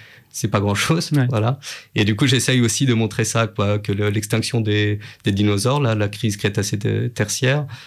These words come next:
Speaker 1: euh, soixante-cinq millions d'années, c'est, c'est vraiment hier à l'échelle de, de la vie. Et donc, j'essaye un peu aussi de redonner des, des échelles comme ça, de,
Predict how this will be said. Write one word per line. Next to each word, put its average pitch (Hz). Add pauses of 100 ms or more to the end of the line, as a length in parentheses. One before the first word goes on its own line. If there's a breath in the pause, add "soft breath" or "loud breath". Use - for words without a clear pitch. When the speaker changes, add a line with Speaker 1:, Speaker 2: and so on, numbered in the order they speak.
(200 loud breath)
Speaker 1:
euh, 101
soixante-cinq 110
millions 107
d'années, 117
c'est, -
c'est 107
vraiment 117
hier 127
à 113
l'échelle 113
de, 110
de 113
la 113
vie. 139 (360 loud breath)
Et 113
donc, 120
j'essaye 135
un 127
peu 135
aussi 131
de 123
redonner 113
des, 107
des 107
échelles 120
comme 101
ça, 113
de, 110